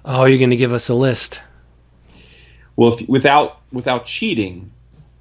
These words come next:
Speaker 2: how many different guests did we have this year? If you want to take a guess.
Speaker 1: Oh, goodness.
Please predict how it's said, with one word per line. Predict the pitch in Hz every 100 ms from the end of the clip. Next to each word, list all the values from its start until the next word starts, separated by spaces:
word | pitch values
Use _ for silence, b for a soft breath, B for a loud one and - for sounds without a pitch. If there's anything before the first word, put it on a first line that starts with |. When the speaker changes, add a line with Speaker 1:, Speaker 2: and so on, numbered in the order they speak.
| _
Speaker 2:
how | - - 135
many | 147 135 123 -
different | 127 110 117 104
guests | - 101 -
did | - 98
we | 98
have | 95 85
this | - -
year? | 98 127 - _
If | -
you |
want | 95
to | -
take | 113
a | -
guess. | - - - -
Speaker 1:
Oh, | 127 123 104
goodness. | 98 107 107 104 - -